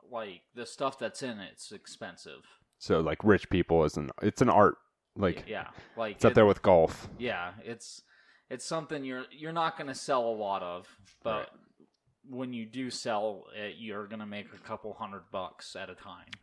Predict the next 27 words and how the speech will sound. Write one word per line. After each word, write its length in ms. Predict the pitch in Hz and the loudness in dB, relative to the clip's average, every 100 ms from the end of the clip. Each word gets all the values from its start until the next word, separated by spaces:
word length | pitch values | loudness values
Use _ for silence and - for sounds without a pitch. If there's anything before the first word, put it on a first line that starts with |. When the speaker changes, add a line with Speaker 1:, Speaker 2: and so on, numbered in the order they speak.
| _ | _
Speaker 2:
Yeah. 260 | 95 85 - _ _ _ _ _ _ | 2 2 0 _ _ _ _ _ _
Speaker 1:
Um, 460 | 107 107 98 95 98 _ _ _ _ _ _ _ _ _ _ _ _ _ _ _ _ | -12 -10 -10 -14 -20 _ _ _ _ _ _ _ _ _ _ _ _ _ _ _ _
like, 280 | 127 123 113 | -8 -6 -4
there's 240 | 131 127 131 | -6 -4 -2
a 420 | 113 104 95 87 - | -2 -2 -4 -8 -12
artist 460 | - 120 113 110 - | -6 -4 -4 -6 -6
out 160 | 104 - | -6 -6
there, 160 | 104 | -6
his 160 | 110 107 | -8 -10
name's 240 | 107 98 | -12 -12
David 320 | - 107 101 | -6 -6 -6
Lazal, 560 | 101 101 104 101 120 139 _ _ _ _ | -10 -8 -4 -2 -4 -6 _ _ _ _
I 100 | 107 | -12
think 240 | - 110 123 | -10 -10 -12
is 100 | 113 | -8
how 120 | 123 | -8
you 120 | 117 | -8
pronounce 360 | - 123 123 127 | -12 -10 -10 -10
his 160 | 120 | -14
name. 300 | 127 135 147 - | -14 -14 -16 -6
Speaker 2:
Okay. 180 | 104 87 | -2 0
Speaker 1:
Uh, 400 | 87 107 98 95 - _ _ _ _ _ _ _ _ _ | 0 -2 -6 -10 -16 _ _ _ _ _ _ _ _ _
I 120 | - 131 | -2 -2
really 380 | 117 120 113 | -2 -6 -6
love 280 | 110 98 95 | -6 -6 -6
his 200 | 107 101 - | -10 -12 -12
stuff. 400 | - 90 - | -10 -8 -10